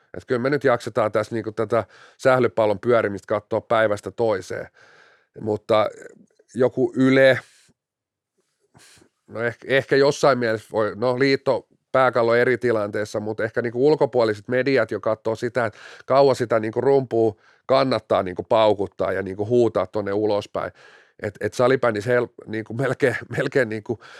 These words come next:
lähtisi siitä kisoja alusta virittää sitä niinku kliimaksia sinne niinku kohti välieriä ja finaalia.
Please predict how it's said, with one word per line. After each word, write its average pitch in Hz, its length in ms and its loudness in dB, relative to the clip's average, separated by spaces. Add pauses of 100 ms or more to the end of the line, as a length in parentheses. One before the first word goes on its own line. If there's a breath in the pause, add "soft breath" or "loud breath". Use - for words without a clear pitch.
lähtisi 131 440 2
siitä 135 200 0
kisoja 156 540 6
alusta 156 380 4
virittää 120 460 2
sitä 113 320 -2
niinku 117 400 -2 (320 loud breath)
kliimaksia 127 680 4
sinne 113 240 -4
niinku 113 240 -8
kohti 131 360 0
välieriä 123 580 4
ja 98 60 0
finaalia. 117 640 0